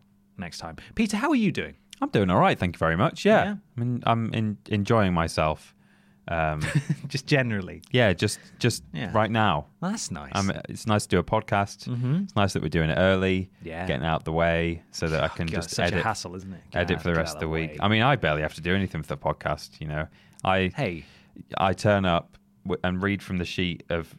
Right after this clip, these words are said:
Speaker 2: notes that you mostly compile, and then I scribble my own on top of it.
Speaker 1: Right.
Speaker 2: Um,
Speaker 1: But you're an integral part of this endeavor.
Speaker 2: Yeah, well, just like Worst Games Ever, I, you know, I couldn't do that without you co-hosting.
Speaker 1: Right, well, I, it wouldn't even exist without,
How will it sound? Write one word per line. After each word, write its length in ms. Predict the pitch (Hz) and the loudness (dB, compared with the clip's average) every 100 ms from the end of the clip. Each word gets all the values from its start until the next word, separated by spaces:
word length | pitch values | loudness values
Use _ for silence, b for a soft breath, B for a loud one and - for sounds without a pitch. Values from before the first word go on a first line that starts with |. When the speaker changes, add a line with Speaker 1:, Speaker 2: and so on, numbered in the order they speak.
| - | -2
Speaker 2:
notes 380 | 85 82 - - | 0 0 -2 -6
that 240 | 85 - - | -6 -6 -8
you 260 | 95 101 | -4 0
mostly 400 | 92 92 92 - | 2 2 0 -4
compile, 440 | 87 80 78 76 78 | -6 -4 0 0 0
and 120 | 78 | -2
then 80 | 78 | -2
I 120 | 78 | -2
scribble 340 | - 90 80 | -4 -4 -2
my 280 | 78 78 80 | 0 0 0
own 100 | 80 | 0
on 80 | 76 | -2
top 240 | 82 80 | -4 -4
of 100 | 71 | -4
it. 160 | 71 73 _ b b | -8 -8 _ b b
Speaker 1:
Right. 300 | 165 147 92 | -6 -6 -4
Speaker 2:
Um, 420 | 82 80 78 76 78 | 0 2 2 0 0
Speaker 1:
But 100 | 147 | 4
you're 260 | 160 151 | 6 4
an 120 | 135 135 | 2 0
integral 400 | 143 135 127 123 | -4 -4 -4 -4
part 360 | - 135 127 | 0 -2 -2
of 80 | 87 | -4
this 260 | 90 - - | -8 -8 -10
endeavor. 480 | 87 78 73 104 139 | -10 -10 -12 -12 -4
Speaker 2:
Yeah, 320 | 156 123 104 - | 2 4 4 2
well, 120 | 143 | 2
just 200 | 135 - | 2 2
like 140 | 127 | 2
Worst 220 | 107 113 - | 4 2 2
Games 200 | 104 107 | 0 4
Ever, 260 | 143 82 80 | 2 2 2
I, 80 | |
you 160 | 95 110 | 2 0
know, 140 | 87 87 | 2 2
I 80 | |
couldn't 240 | 98 104 90 | 0 -2 0
do 140 | 90 | 2
that 180 | 87 101 | 4 2
without 300 | 78 80 73 | 2 0 0
you 180 | - 87 | -2 -6
co-hosting. 800 | - 87 90 76 69 - 73 87 - | -2 -2 0 -2 -4 -6 -8 -8 -2
Speaker 1:
Right, 220 | 160 101 | 0 0
well, 100 | 87 | -2
I, 140 | 101 98 | -4 -2
it 200 | 101 101 | -6 -4
wouldn't 260 | 101 110 113 | -2 -2 0
even 260 | 113 117 117 | 0 0 0
exist 400 | 98 120 123 131 | 0 -2 -2 0
without, 440 | 131 139 135 - | 2 4 2 -2